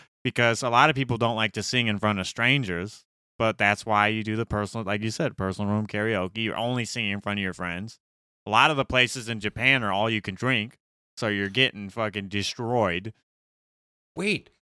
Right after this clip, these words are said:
Speaker 2: why don't we do that? Why don't we open a bar? It's just a bar, but, like, it's the personal rooms,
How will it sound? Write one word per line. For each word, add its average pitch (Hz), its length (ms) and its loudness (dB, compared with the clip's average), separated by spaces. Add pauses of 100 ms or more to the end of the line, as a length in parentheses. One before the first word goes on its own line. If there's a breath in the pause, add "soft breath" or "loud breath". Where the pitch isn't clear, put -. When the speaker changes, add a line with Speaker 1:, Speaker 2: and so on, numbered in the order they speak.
(140)
Speaker 2:
why 143 180 4
don't 208 120 8
we 202 100 10
do 185 200 8
that? 101 260 6
Why 117 140 8
don't 170 120 8
we 156 100 8
open 151 320 4
a 131 40 6
bar? 107 460 4
It's - 160 -2
just 123 180 2
a 147 60 2
bar, 113 420 6
but, 127 300 0
like, 127 240 4
it's 143 240 4
the 135 80 0
personal 151 480 6
rooms, 147 440 6